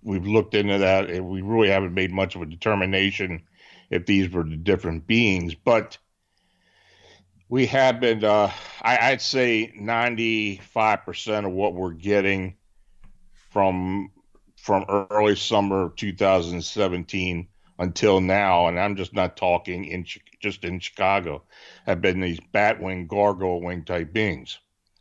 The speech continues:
And, uh, currently,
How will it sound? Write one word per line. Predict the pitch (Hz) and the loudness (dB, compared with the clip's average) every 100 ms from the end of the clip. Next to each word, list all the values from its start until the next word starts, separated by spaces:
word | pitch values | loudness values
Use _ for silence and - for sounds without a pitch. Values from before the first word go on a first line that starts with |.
| _ _ _ _ - | _ _ _ _ -4
And, | 98 98 98 95 90 | 0 2 2 2 2
uh, | 101 98 98 95 95 - | 4 6 6 6 4 0
currently, | - 170 180 123 113 113 107 | 0 4 4 4 2 4 2